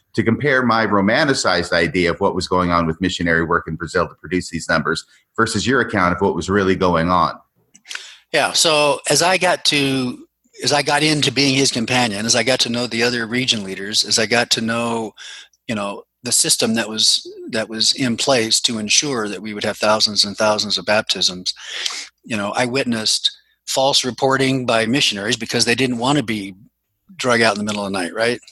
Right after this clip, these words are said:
Speaker 2: So they
Speaker 1: Yeah,
Speaker 2: would
Speaker 1: just,
Speaker 2: just re-
Speaker 1: just make up a number.
Speaker 2: Yeah, oh, absolutely. And, um, then I began to notice, uh, you know,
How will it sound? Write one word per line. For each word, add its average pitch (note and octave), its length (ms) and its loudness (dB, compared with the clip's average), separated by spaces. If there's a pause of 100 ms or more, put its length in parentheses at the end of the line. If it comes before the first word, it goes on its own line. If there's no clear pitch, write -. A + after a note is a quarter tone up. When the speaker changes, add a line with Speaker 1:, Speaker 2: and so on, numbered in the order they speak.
(680)
Speaker 2:
So - 80 4
they B2 80 0
Speaker 1:
Yeah, F3+ 60 4
Speaker 2:
would F3 60 0
Speaker 1:
just, D3+ 120 2
Speaker 2:
just B2+ 100 2
re- A#2+ 60 -2
Speaker 1:
just D#3 180 0
make D#3+ 200 0
up F3 100 0
a F3+ 60 2
number. G3+ 360 0
Speaker 2:
Yeah, D#3 180 0
oh, A#2 140 2
absolutely. A#2+ 540 -2 (720)
And, A#2+ 380 4
um, A2 440 2 (460)
then D#3 480 0
I B2+ 80 0
began C3+ 340 0
to B2+ 80 0
notice, C3 640 0 (220)
uh, A#2+ 380 2 (680)
you C#3 120 -2
know, A#2 180 -4